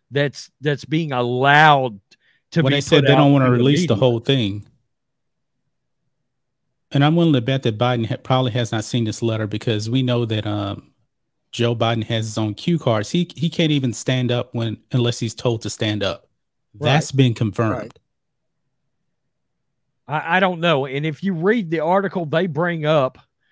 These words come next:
Speaker 1: once again, the prisoner swap for Victor Bout.
Speaker 2: Yeah, they do.
Speaker 1: They, they bring it up again. Now, I will give her credit for one thing in this letter, if it's accurate.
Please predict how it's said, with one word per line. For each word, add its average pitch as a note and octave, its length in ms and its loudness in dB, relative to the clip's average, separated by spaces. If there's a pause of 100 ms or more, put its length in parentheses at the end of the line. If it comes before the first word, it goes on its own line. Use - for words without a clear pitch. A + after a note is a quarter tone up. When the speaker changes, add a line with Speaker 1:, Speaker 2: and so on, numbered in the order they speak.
(320)
Speaker 1:
once F3+ 500 -2
again, D#3 600 2
the B2+ 120 -2
prisoner D3+ 480 0
swap C3+ 460 0
for D3 120 -2
Victor C3 340 0
Bout. A2+ 400 0 (680)
Speaker 2:
Yeah, B2 200 0
they A2 120 -2
do. G#2 220 -2
Speaker 1:
They, E3 120 -2 (140)
they F3+ 180 0
bring F#3+ 300 0
it F#3 120 -2
up F3+ 200 0
again. D3 500 -4
Now, D#3 420 -2 (1000)
I A3+ 140 4
will A#3+ 180 2
give F#3+ 240 -4
her G#3 160 2
credit G3+ 420 -2
for F#3 140 -6
one F3+ 380 -6
thing C3 500 -4 (400)
in D#3 180 -6
this D3+ 240 -6
letter, C3 500 -2 (140)
if C#3+ 180 -10
it's C3+ 220 -8
accurate. C3 540 -6